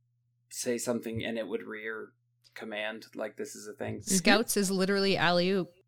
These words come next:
Speaker 3: You go under his front legs with the whip, lift your hands up, say alley-oop, and he goes up.
Speaker 1: Okay. Um, so not the, you know, you give, like, physical commands to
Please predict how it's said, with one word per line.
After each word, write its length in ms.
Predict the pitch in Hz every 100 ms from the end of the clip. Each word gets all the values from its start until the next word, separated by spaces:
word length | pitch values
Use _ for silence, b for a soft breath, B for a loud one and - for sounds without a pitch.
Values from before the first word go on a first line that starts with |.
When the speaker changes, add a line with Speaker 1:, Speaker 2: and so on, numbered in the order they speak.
| _
Speaker 3:
You 120 | 180 165
go 100 | 175
under 380 | 175 175 170 -
his 140 | 190
front 220 | - 170 -
legs 220 | 175 180
with 80 | 165
the 100 | 175
whip, 240 | 185 -
lift 160 | 175 -
your 80 |
hands 220 | 175 175 185
up, 100 | -
say 140 | -
alley-oop, 500 | 165 175 202 339 -
and 80 | 156
he 120 | 165
goes 220 | 147 185
up. 120 | -
Speaker 1:
Okay. 260 | - 117 - - _ _ -
Um, 420 | 123 110 101 - - _ -
so 380 | - 147 127 110 -
not 560 | 139 135 123 127 127 - 117
the, 540 | 123 117 107 104 104 - _ _ _ _ _ _ _ _ _
you 160 | - 139
know, 80 | 127
you 180 | 120
give, 220 | 113 123 104
like, 240 | 107 92 _
physical 400 | - 143 120 113
commands 640 | 107 110 104 104 104 - - - -
to 340 | 113 104 104